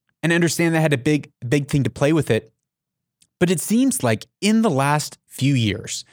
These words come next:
there's just been this heightened intensity. And we were discussing how in the nineties, there were still media controlling narratives, um, newspapers controlling narratives. And now in the, in the two thousands,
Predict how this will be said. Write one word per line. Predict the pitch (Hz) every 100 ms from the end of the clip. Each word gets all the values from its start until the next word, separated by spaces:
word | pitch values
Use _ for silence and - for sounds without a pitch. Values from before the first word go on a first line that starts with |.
| _ _ _ -
there's | 160 160 131 - -
just | 165 -
been | 151 135
this | 117 - _ _
heightened | - 196 214 - 208
intensity. | - 131 - 120 117 107 - - - - - -
And | 165
we | 214
were | 175
discussing | 139 - 190 143
how | 135 127
in | 139 - 160
the |
nineties, | 139 131 175 147 117 -
there | 254
were | 262
still | - 247 254 202 - - -
media | 135 160 180 175 165
controlling | 165 123 - 156 143 143 120
narratives, | 113 120 123 127 131 131 - - _ -
um, | 113 101 107
newspapers | 135 156 - 143 143 131
controlling | - 117 135 127 120
narratives. | 120 123 120 117 -
And | 131
now | 131 156 175 165 - _ -
in | 131 120
the, | 113 107 - _ -
in | 123
the | 107
two | - - 131
thousands, | 120 131 147 127 120 113